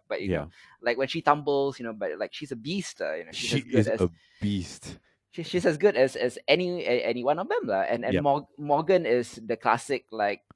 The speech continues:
Speaker 1: dark horse because she's just so average, you know.
Speaker 2: Uh-huh.
Speaker 1: But because she's average, you kinda wanna root for her, and she tries so much harder than anyone else to get
Speaker 2: Yep.
Speaker 1: better, you know,
Speaker 2: Yep.
Speaker 1: just because she's just not innately talented.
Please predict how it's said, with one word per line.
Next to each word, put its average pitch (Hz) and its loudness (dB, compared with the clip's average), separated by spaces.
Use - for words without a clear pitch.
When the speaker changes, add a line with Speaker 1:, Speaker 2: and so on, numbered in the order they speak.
Speaker 1:
dark 160 10
horse 113 0
because 123 -4
she's 123 -8
just 147 -6
so 156 -2
average, 117 -4
you 107 -6
know. 92 -10
Speaker 2:
Uh-huh. 95 0
Speaker 1:
But 139 4
because 160 6
she's 175 2
average, 151 2
you 135 -10
kinda 170 0
wanna 139 0
root 156 -4
for 120 2
her, 110 6
and 113 2
she 127 -12
tries 185 0
so 220 2
much 196 2
harder 143 6
than 120 2
anyone 123 -4
else 143 -2
to 123 -8
get 113 0
Speaker 2:
Yep. - 6
Speaker 1:
better, 110 2
you 82 -4
know, 104 -10
Speaker 2:
Yep. 92 2
Speaker 1:
just 165 2
because 170 -2
she's 147 -4
just 175 -6
not 165 0
innately 127 -4
talented. 190 0